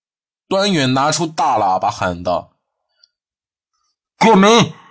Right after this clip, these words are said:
你知不知道你这是在犯罪？”“我知道，我本来就犯罪了。我妹妹是清白的，你们凭什么抓她？”就在这时，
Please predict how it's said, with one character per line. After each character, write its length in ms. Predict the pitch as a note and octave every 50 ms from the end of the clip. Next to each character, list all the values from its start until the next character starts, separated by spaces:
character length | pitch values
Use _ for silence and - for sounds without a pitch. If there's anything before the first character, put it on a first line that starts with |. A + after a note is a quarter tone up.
| _ _ _ _ _
你 180 | - E3 F#3 D#3
知 220 | - - - C#4
不 100 | B3+ B3
知 140 | G#3 F#3 G#3
道 400 | G3+ F#3+ E3 C3 A#2+ A#2 - - _ _ _ _ _ _ _ _ _ _ _ _ -
你 140 | E3 E3
这 220 | D3+ - - C4 B3
是 140 | G#3+ A3+ G#3
在 160 | A3+ G#3 F#3+
犯 260 | G3+ A#3+ A#3 G#3 F3+
罪 400 | D#3 A#3 A3+ E3+ A#2 G#2+ - _ _ _ _ _ _ _ _ _ _ _ _ _ _ _ - - - -
？”“我 120 | E3 D3 C3
知 240 | A2+ - - B3+ C4+
道， 320 | B3+ G#3+ F3 C#3+ - - - - - - - - _ -
我 100 | F3+ F#3+
本 320 | F#3+ - A3+ E3+ C3 A#2+
来 180 | A2+ A#2 A#2+ C3+
就 140 | - B3+
犯 340 | B3+ - - A3+ F#3 C3+ B2
罪 320 | A2+ A#2 C3+ C#3 A#2 G#2 F#2+
了。 180 | F2+ E2+ - _ _ _ _ _ _ _ _ _ _ _ _ _ _ _ _ _ _ _
我 140 | - B2+ B2+
妹 320 | C3 D#3+ G3+ B3+ C4+ B3 G3
妹 140 | E3+ D#3+
是 160 | D3 - F#3+ E3
清 400 | D#3 - - B3+ B3+ B3+ B3+ G#3
白 240 | D#3 A2+ G#2+ G#2+
的， 280 | G#2+ G#2+ G2+ F#2 - _ _ _ _ _ _ _ _ _ _ _ _ _ -
你 100 | C#3 D3
们 160 | F3 A3 G#3+
凭 260 | G#3+ - G3 G#3 B3+
什 80 | B3+ B3+
么 100 | G#3 E3+
抓 240 | D3+ E3 C#3+ C3+ C3+
她？” 360 | C3+ B2+ A2+ G#2+ A2 - _ _ _ _ _ _ _ _ _ _ _ _ _ _ _ _ _ _ _ _ _ -
就 200 | G#3 F#3 D3+ C#3+
在 200 | C3 C#3+ B2+ A#2
这 240 | - D3 C3 A#2+
时， 460 | A2 - - G#2+ G2+ G#2 A2 A2+ A2